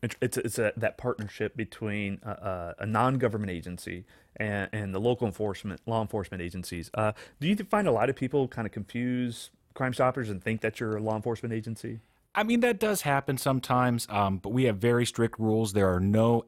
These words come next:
Speaker 2: active law enforcement members that are board members on Crime Stoppers. Uh, we will have, uh, obviously law enforcement that attend meetings, but the actual board itself is, is not composed of, of law enforcement. We do work with law enforcement,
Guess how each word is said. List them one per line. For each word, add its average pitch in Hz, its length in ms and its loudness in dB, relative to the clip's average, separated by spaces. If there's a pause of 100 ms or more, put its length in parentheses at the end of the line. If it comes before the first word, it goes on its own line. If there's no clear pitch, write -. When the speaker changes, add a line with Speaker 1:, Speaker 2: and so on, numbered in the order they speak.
Speaker 2:
active 110 640 0
law 101 240 0
enforcement 101 500 -2
members 101 400 0
that 90 140 -2
are 87 80 -2
board 92 380 0
members 107 340 0
on 110 180 -4
Crime 113 280 0
Stoppers. 123 500 -4 (420)
Uh, 90 160 -2
we 95 140 -2
will 92 60 -2
have, 87 320 -2
uh, 90 240 -8 (460)
obviously 107 420 2
law 95 120 0
enforcement 90 440 -4
that 82 100 -4
attend 82 320 -6
meetings, 90 420 -2 (360)
but 90 240 -2
the 107 180 -4
actual 127 400 2
board 120 320 4
itself 92 460 0
is, 87 160 -4
is 90 180 -2
not 101 220 0
composed 95 500 -2
of, 92 140 -2
of 90 160 -6
law 90 180 -4
enforcement. 85 540 -8
We 90 100 -6
do 85 240 -2
work 120 320 -2
with - 140 -6
law 87 160 -2
enforcement, 85 560 -6